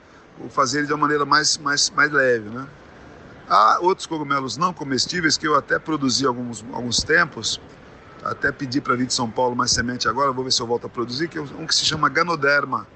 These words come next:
Esse daí é altamente medicinal, ele, ele, ele estimula, é, o combate a, ao câncer, é mu-, muito forte, né?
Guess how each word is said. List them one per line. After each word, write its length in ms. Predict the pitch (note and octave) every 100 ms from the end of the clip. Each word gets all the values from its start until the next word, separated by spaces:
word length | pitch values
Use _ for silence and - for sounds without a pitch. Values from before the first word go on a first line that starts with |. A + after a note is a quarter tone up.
| - - - - - -
Esse 260 | B2+ C#3 -
daí 360 | C#3+ C3+ D3+ D3+
é 120 | C#3+
altamente 840 | D3 G3+ - D3+ C3+ D#3 D3+ D#3+
medicinal, 640 | D3 D3+ - E3+ C3 C3+ B2+
ele, 160 | A#2+ B2
ele, 200 | B2 B2+
ele 280 | B2+ A#2+ B2 B2
estimula, 880 | - - D3 C3 D3 D3+ C3 A#2 G#2+ - - - - - - -
é, 40 | A#2
o 100 | C3+
combate 560 | D3+ C3+ C#3+ D3 -
a, 880 | B2+ A#2+ A#2 A#2 A#2 A2+ A#2 A#2 A2+ B2
ao 100 | B2+
câncer, 400 | B2 C#3 - A2+
é 20 |
mu-, 200 | C3+ D3
muito 200 | C#3+ -
forte, 360 | A#2+ A2+ G#2
né? 100 | A#2